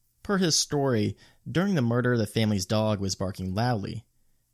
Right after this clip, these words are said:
Scott said he had gone over and comforted the dog and put him inside. The prosecution pointed out that the man should not have been able to recognize his dog, nor the fact that it was being loud in his sleepwalking state. Also, after Yarmila's body was dumped in the pool,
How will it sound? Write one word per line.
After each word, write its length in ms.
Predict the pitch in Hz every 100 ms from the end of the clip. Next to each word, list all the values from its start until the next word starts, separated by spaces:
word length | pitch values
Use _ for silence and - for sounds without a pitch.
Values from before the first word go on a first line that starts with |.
| _ _ _
Scott 300 | - 131 117
said 220 | 120 117
he 100 | 120
had 100 | 104
gone 180 | 104 104
over 220 | 101 98
and 140 | 95
comforted 380 | - 151 139 104
the 80 | 95
dog 420 | - 90 87 110
and 240 | - 104 101
put 140 | 120
him 80 | 98
inside. 500 | 95 - 135 104 - _ _ _ _ _ _ _ _
The 80 | 123
prosecution 640 | - 143 123 - 131 98
pointed 320 | 98 110 92
out 240 | 110 98 98
that 200 | 104 -
the 60 |
man 240 | 101 110 101
should 160 | -
not 160 | 110 117
have 120 | 117
been 100 | 104
able 240 | 101 95 95
to 220 | - 95
recognize 420 | 107 147 131 98
his 160 | 92 90
dog, 340 | 92 - 95 - - _ -
nor 180 | 120
the 80 | 170
fact 240 | 156 139 127
that 100 | 117
it 60 | 107
was 180 | 101
being 240 | 104 90 92
loud 420 | 120 117 95 110
in 200 | - 104
his 200 | 101 98
sleepwalking 560 | - 113 107 101 - 58
state. 480 | - 123 110 - - _ _ _ _ _ _ _ _
Also, 400 | - 160 - 131
after 320 | 123 120 120 113
Yarmila's 520 | 104 107 110 107 92
body 340 | 107 107 113
was 180 | 95 92
dumped 200 | 98 98
in 60 | 71
the 60 |
pool, 560 | - - 180 120 101